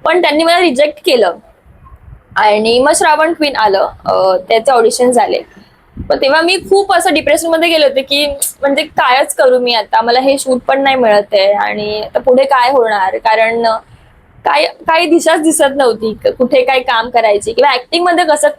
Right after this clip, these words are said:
करिअर करायचं काहीच माहित नव्हतं, कारण माझं कोणीच ओळखीचं ॲक्टिंग मध्ये क-, करिअर करत नाहीये. तर तेव्हा मी विचार केला की नाही, आता तर हे सगळं जाऊ देत, आता फक्त श्रावण क्वीन कडे फोकस कर.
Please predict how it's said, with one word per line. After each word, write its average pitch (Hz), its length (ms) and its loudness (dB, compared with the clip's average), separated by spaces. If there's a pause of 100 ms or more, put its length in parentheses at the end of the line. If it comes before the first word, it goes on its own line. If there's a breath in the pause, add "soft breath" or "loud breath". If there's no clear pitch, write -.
(160)
करिअर 226 260 2
करायचं - 340 0
काहीच 240 300 0
माहित 233 240 0
नव्हतं, 214 200 -2
कारण 233 220 -2
माझं 226 280 0
कोणीच 254 360 2
ओळखीचं 247 380 0
ॲक्टिंग 247 320 -4
मध्ये 233 180 0
क-, - 300 -10
करिअर 226 240 2
करत 233 340 0
नाहीये. 226 420 -4 (640 loud breath)
तर 214 220 2
तेव्हा 262 420 0
मी 349 160 2 (340)
विचार 269 300 0
केला 247 300 0
की 285 260 -4
नाही, 277 240 0
आता 247 400 -2
तर 254 320 0
हे 247 260 2
सगळं 247 320 2
जाऊ 220 300 0
देत, 202 160 -2 (260)
आता 214 280 -2 (100)
फक्त - 320 -4
श्रावण 269 340 0
क्वीन 269 200 -2
कडे 262 240 2
फोकस 214 380 -2
कर. 202 160 2